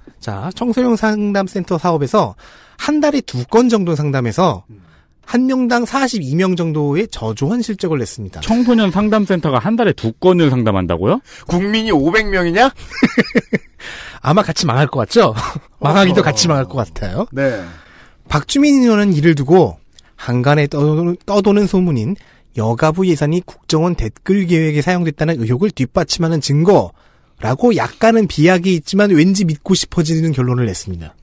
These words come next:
Speaker 3: 짧게 말했으니 비약이지 박주민 의원실은 이 얘기를 하기 위해서 조사한 게 있겠죠, 더.
Speaker 1: 그러니까 이 회사들이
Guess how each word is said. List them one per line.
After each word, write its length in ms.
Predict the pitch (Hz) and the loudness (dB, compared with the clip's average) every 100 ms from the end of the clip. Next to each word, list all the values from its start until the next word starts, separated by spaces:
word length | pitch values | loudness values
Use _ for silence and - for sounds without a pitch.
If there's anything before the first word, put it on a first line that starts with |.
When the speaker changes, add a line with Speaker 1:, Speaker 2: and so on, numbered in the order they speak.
| - - - - | -20 -20 -20 -6
Speaker 3:
짧게 320 | - 240 330 | -2 0 2
말했으니 500 | 311 277 247 214 196 | 2 2 0 -4 -6
비약이지 680 | 160 123 156 143 117 165 202 | -4 4 4 4 -2 -2 0
박주민 500 | - 110 - 196 202 | 0 -2 -6 -4 0
의원실은 420 | 165 147 139 151 226 117 | 2 2 0 -2 0 6
이 80 | 147 | 6
얘기를 260 | 175 202 | 6 0
하기 320 | 185 214 214 196 | -2 -4 -2 -2
위해서 240 | 170 208 - | -2 -2 -2
조사한 460 | 127 156 208 165 | 0 2 2 2
게 100 | 160 | 0
있겠죠, 440 | 190 - 127 - 170 | -2 0 -2 0 -4
더. 120 | 139 92 69 _ | -4 -6 -8 _
Speaker 1:
그러니까 100 | 165 | -6
이 160 | 156 190 | 0 0
회사들이 580 | 190 196 165 165 254 | 0 -2 -4 -2 -4